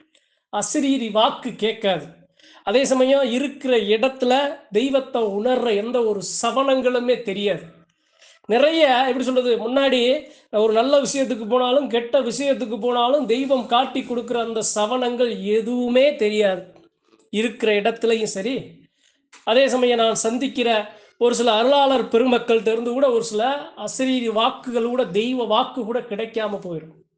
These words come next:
சரிங்க, இது இல்லாம,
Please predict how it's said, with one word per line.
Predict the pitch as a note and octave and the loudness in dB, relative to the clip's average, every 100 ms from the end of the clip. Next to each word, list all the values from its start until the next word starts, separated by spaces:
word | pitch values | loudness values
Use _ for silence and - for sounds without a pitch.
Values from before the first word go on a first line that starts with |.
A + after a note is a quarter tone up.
| _ _ _ - | _ _ _ -6
சரிங்க, | - A#3+ A#3 D#3+ - - - _ _ _ _ _ _ - _ _ | 0 2 2 -2 -8 -20 -20 _ _ _ _ _ _ -20 _ _
இது | A3+ D#4 | 0 4
இல்லாம, | D4+ D4 C#4+ | 6 6 6